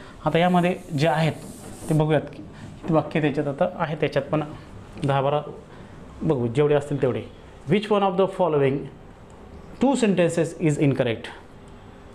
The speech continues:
S T आय दोन हजार चौदाला हा प्रश्न विचारला आहे, "Which one of the following two sentences is correct?" दिलेल्या दोन वाक्यांपैकी कोणतं एक वाक्य incorrect आहे, असं त्यांनी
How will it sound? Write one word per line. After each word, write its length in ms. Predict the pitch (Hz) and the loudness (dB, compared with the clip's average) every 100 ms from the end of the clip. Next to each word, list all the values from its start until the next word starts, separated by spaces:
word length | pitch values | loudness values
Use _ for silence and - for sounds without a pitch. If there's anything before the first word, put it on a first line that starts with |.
| - - - - - - - | -20 -20 -18 -18 -16 -6 0
S 140 | 139 - | 0 2
T 60 | |
आय 80 | 151 | 4
दोन 140 | 147 | 4
हजार 140 | 147 139 | 4 2
चौदाला 340 | 139 135 139 | 2 2 2
हा 60 | 131 | -2
प्रश्न 240 | 135 - | -4 -2
विचारला 340 | 131 131 123 120 | -2 0 2 2
आहे, 140 | 135 | 2
"Which 400 | - 143 180 160 | 0 2 2 2
one 160 | 170 170 | 0 2
of 160 | 156 | 2
the 160 | 143 156 | 2 0
following 420 | 151 143 139 143 139 | 2 0 2 2 2
two 60 | 175 | 0
sentences 500 | 160 143 147 147 143 | 2 2 2 2 2
is 140 | 139 | 2
correct?" 600 | 135 127 - - - - | 2 2 0 -12 -6 0
दिलेल्या 240 | 143 156 156 | 4 4 4
दोन 240 | 156 165 - - - | 4 2 -2 -10 -4
वाक्यांपैकी 460 | 139 151 151 147 143 | -4 0 0 2 2
कोणतं 320 | 156 156 160 | 0 2 2
एक 140 | 156 | 2
वाक्य 300 | 147 139 151 | 2 2 2
incorrect 420 | 143 139 139 135 | 2 2 0 0
आहे, 180 | 131 135 139 - - - 139 | -2 -2 -6 -14 -20 -8 -2
असं 180 | 127 | 0
त्यांनी 240 | 143 131 | 2 2